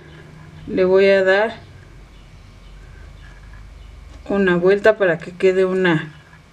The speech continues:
una especie de argolla. Ah, espérenme.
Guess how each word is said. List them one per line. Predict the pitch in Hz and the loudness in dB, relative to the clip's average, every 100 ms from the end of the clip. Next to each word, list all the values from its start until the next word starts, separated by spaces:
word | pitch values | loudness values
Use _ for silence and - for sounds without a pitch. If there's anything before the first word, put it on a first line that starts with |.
| - | -8
una | 202 202 | -2 -2
especie | 196 - 190 202 180 | 0 0 0 0 0
de | 175 - | 0 -2
argolla. | - 170 180 233 247 190 175 226 320 - _ - - - - | -4 -6 2 4 4 2 0 0 -4 -14 _ -20 -20 -20 -20
Ah, | 170 - 101 | -16 -14 -14
espérenme. | - 143 165 185 214 240 | -12 -8 -6 -4 -4 -4